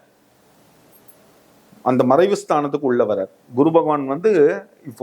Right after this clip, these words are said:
வந்து இந்த குரு பயிற்சி ரெண்டாயிரத்தி இருபத்தஞ்சுல, அஹ், மகர ராசிக்கா நேயர்களை பொறுத்த வரைக்கும் ஆறாவது இடத்துக்கு வந்து குரு பகவான் உள்ள வரார். ஆறாவது இடம் அப்படின்னா என்ன அப்படின்னா,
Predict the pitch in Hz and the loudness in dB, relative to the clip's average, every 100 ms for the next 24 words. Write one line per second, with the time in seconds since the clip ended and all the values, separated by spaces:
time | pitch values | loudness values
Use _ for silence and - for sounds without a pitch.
0 | 131 151 180 147 143 139 135 165 180 165 | -2 2 0 0 -2 -2 2 2 2 2
1 | 160 147 127 139 151 147 147 127 135 135 | 0 -2 -2 0 2 0 -2 -4 -2 -4
2 | 123 107 101 135 185 - _ _ _ - | -6 -6 0 0 0 -8 _ _ _ -6
3 | 123 110 107 107 110 143 156 151 135 139 | 0 2 2 0 0 0 2 2 -2 -6
4 | - 123 117 123 131 117 113 120 120 131 | -4 -4 -2 -2 0 0 -2 -2 -4 -4
5 | 123 127 151 202 - _ _ - 110 180 | -4 -4 -4 -8 -8 _ _ 0 2 4
6 | 208 208 190 160 147 156 143 135 156 123 | 4 2 2 0 0 -6 -12 -12 -10 -6
7 | 127 120 110 110 107 98 104 98 92 90 | -4 -2 -4 -4 -6 -6 -6 -6 -8 -14
8 | - 107 143 202 226 208 170 156 165 139 | -8 0 2 4 2 0 0 -2 -2 -8
9 | 117 120 113 110 123 107 113 117 104 - | -12 -12 -10 -6 -4 -4 -4 -4 -6 -12
10 | 95 120 | -12 -10